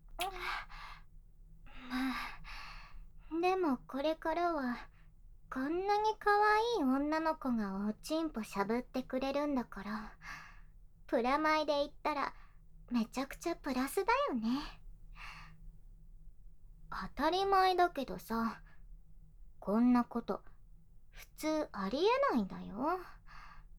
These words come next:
お兄ちゃんみたいな童貞に、こんなかわ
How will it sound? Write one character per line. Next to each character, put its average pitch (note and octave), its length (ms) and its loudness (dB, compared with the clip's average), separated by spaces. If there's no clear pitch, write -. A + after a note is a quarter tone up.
お B3+ 120 4
兄 D#4+ 340 4
ち - 100 -2
ゃ B3 80 4
ん A3 120 2
み G#3 80 0
た - 120 -8
い F#3+ 140 -6
な F#3 260 -8
童 A3+ 220 0
貞 A3+ 360 -2
に、 B3 280 2
こ F#4+ 80 6
ん G4 120 2
な G#4 140 6
か G#4 140 4
わ G#4+ 260 12